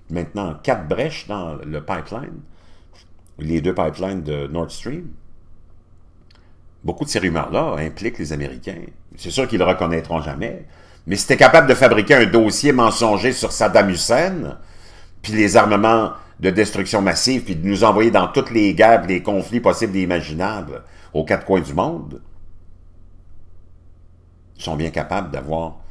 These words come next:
saboté ces, euh, ces pipelines. Donc, beaucoup de rhétorique guerrière.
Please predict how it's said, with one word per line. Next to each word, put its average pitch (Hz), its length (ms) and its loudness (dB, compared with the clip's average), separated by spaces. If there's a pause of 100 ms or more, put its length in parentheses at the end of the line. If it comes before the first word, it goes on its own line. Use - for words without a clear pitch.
(640)
saboté 139 720 -8 (520)
ces, 73 500 -10
euh, - 240 -14 (1700)
ces 78 140 -10
pipelines. 71 440 -8 (1200)
Donc, - 560 4 (640)
beaucoup 160 400 4
de 127 80 2
rhétorique 98 360 2
guerrière. 104 520 4